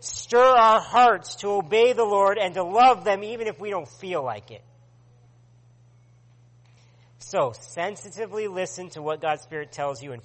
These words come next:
follow him, and you can grow in mercy. One final step I'll mention is to intentionally initiate forgiveness for those who hurt us. Intentionally initiate forgiveness. Some of you are holding on to bitterness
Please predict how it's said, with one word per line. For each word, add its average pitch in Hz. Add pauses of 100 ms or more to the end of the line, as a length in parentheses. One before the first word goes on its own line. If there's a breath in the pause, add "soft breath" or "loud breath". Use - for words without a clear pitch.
follow 165
him, 135 (360 soft breath)
and 135
you 123
can 123
grow 120 (640)
in 117
mercy. 107 (1500 loud breath)
One 190
final 196
step 185
I'll 165
mention 156
is 147
to 160
intentionally 202
initiate 160
forgiveness 127
for 131
those 120
who 123
hurt 110
us. 104 (240 soft breath)
Intentionally 170
initiate 156
forgiveness. 131 (920 soft breath)
Some 214
of 220
you 214
are 170
holding 196
on 190
to 175
bitterness 208